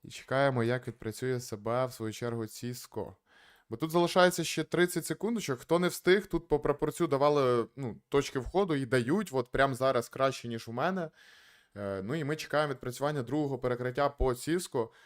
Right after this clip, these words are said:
М, в принципі, е, ситуація, знову ж таки, заслуговує на увагу сто процентів. І перекриття я тут буду брати, в разі чого, тобто, якщо знадобиться, то, то буду брати.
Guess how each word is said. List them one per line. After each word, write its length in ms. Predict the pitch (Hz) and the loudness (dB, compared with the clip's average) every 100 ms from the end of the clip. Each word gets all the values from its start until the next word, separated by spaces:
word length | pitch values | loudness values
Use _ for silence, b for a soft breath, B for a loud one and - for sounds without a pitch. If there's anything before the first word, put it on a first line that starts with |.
| b b b _ | b b b _
М, 420 | 90 95 92 92 57 50 50 50 50 50 50 - | -16 -12 -10 -12 -14 -20 -20 -20 -20 -20 -20 -20
в 80 | - | -8
принципі, 680 | - 160 165 156 131 160 202 | 0 0 0 -4 0 2 2
е, 760 | 202 127 117 113 110 107 107 - | 0 2 4 4 4 2 -2 -6
ситуація, 600 | 113 127 123 147 170 131 | -8 -4 6 6 6 2
знову 160 | 117 110 | 0 -2
ж 60 | - | -6
таки, 140 | 107 | -6
заслуговує 640 | 117 120 131 143 127 113 | -4 -2 2 4 4 4
на 120 | 113 | 4
увагу 360 | 120 147 180 139 | 4 4 4 -2
сто 180 | - 117 | -6 -6
процентів. 540 | 113 - 147 160 117 _ b b b b | -6 -4 -4 -4 -14 _ b b b b
І 260 | - 127 147 | -16 -12 -8
перекриття 560 | 139 135 139 135 160 156 | -4 -4 -2 -2 2 2
я 80 | |
тут 160 | 139 127 | 0 -6
буду 200 | 123 131 | -4 -2
брати, 320 | 120 147 165 | 4 4 4
в 60 | 120 | 4
разі 260 | 131 131 | 4 2
чого, 340 | 123 147 160 156 | -2 0 0 0
тобто, 280 | 113 - 104 | -4 -8 -10
якщо 280 | 95 120 | -8 -8
знадобиться, 560 | 117 117 107 120 156 117 | -6 -4 -4 -4 -4 -8
то, 380 | - 104 131 131 | -6 -6 -6 -6
то 80 | 110 | -6
буду 240 | 107 127 | -2 0
брати. 420 | 127 113 107 127 | 4 4 4 0